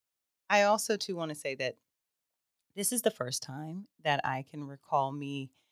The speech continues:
not setting a New Year's resolution. I set a New Year's resolution every year because I'm a very goal-oriented person. I think that, you know, the beginning of the year is a great excuse to start new habits. Um,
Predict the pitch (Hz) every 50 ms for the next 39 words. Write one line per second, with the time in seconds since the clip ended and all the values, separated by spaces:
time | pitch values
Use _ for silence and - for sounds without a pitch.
0 | _ _ _ _ _ _ _ 165 165 156 147 156 - - - - - - 165 147
1 | 143 143 139 139 - - 151 151 143 135 127 131 135 131 143 139 139 135 139 135
2 | 147 143 139 - - - - - - 147 147 139 - - - 165 160 160 170 170
3 | 165 165 165 160 156 156 151 - 156 147 - - 147 147 143 143 - 139 139 -
4 | 151 143 147 147 135 139 135 143 135 - 151 143 147 139 135 131 127 143 143 139
5 | 135 131 - 143 139 143 147 143 - 139 151 147 143 139 139 131 131 - - -
6 | - - 131 127 123 - - 131 131 131 123 127 127 - 135 127 120 - - _
7 | _ - _ _ _ _ _ _ _ 143 143 139 123 120 117 117 120 - _ _
8 | _ 160 156 143 139 131 123 127 135 131 - 143 151 143 143 135 131 139 131 131
9 | 135 139 135 131 - - 127 - - _ 147 139 139 151 151 151 143 135 - -
10 | - - _ 151 139 139 _ _ _ - 127 - - - - 143 139 139 - -
11 | 156 147 147 139 139 139 139 127 - - 143 135 131 131 147 175 196 - _ -
12 | - - _ _ _ 147 143 135 135 135 135 135 139 - 50 - 127